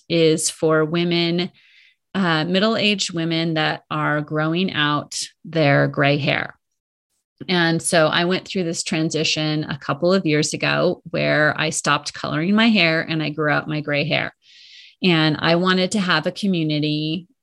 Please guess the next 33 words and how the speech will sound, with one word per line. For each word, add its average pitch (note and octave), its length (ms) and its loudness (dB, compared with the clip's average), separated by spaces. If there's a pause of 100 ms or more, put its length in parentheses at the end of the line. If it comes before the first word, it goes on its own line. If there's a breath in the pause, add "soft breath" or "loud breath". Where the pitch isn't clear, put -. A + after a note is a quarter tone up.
Um, D#3 480 -2
well, D#3+ 120 0
I D#3+ 120 0
found A#3 320 4
a A3+ 40 2
community D3+ 640 0
of D3 200 -6
women D#3 320 0
doing D#3 200 -2
the F3+ 60 -2
same G#3 280 2
thing. D#3 300 0
And F3 140 -4
so F#3+ 240 2
it F3+ 220 0
just - 260 -8
helped F3+ 300 -2
me E3+ 220 0
to - 140 -8
feel, D3 640 0 (300)
you F3 180 -2
know, D3 420 -2 (460)
not D#3 320 -2
so F#3 140 0
bad D3 320 2
about - 320 -2
the F3 60 -6
way D#3 200 2
I E3+ 40 2
looked D3+ 340 -2
for F3+ 140 -6
that D#3 240 0
year, D3+ 420 -4